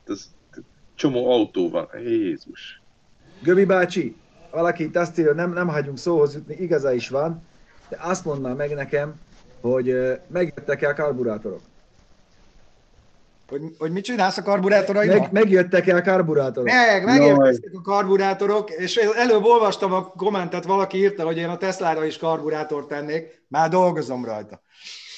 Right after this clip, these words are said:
Speaker 1: Helyes. Először egy V nyolcat bele, arra már lehet karburátort tenni, és akkor már nincs probléma.
Speaker 3: Figyelj, legyünk egy kicsit magyarok, ugye van közünk a karburátor feltalálásához is, bár ez ugye vitatott, de van,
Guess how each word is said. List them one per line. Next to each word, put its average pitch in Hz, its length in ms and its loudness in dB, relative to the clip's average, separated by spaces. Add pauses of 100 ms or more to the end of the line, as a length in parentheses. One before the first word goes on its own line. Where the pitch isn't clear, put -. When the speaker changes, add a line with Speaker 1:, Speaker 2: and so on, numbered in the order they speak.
Speaker 1:
Helyes. 101 380 6 (1120)
Először 135 440 2
egy 127 120 2
V 147 160 2
nyolcat 120 400 -2
bele, 117 200 2
arra 113 140 0
már 110 160 -2
lehet 110 240 0
karburátort 98 640 -4
tenni, 101 180 -8
és 92 120 -14
akkor 101 140 -10
már 98 120 -2
nincs 90 180 -6
probléma. 80 360 -4
Speaker 3:
Figyelj, 170 220 -2
legyünk 226 400 -2
egy 170 120 -6
kicsit 185 340 -8
magyarok, 165 460 -2
ugye 160 380 -4
van 202 260 -2
közünk 170 380 -6
a 147 60 -8
karburátor 151 680 -4
feltalálásához 156 1200 -6
is, 139 180 -8
bár 139 220 -4
ez 135 160 -8
ugye 139 180 -8
vitatott, 151 580 -6
de 127 100 -8
van, 175 460 -2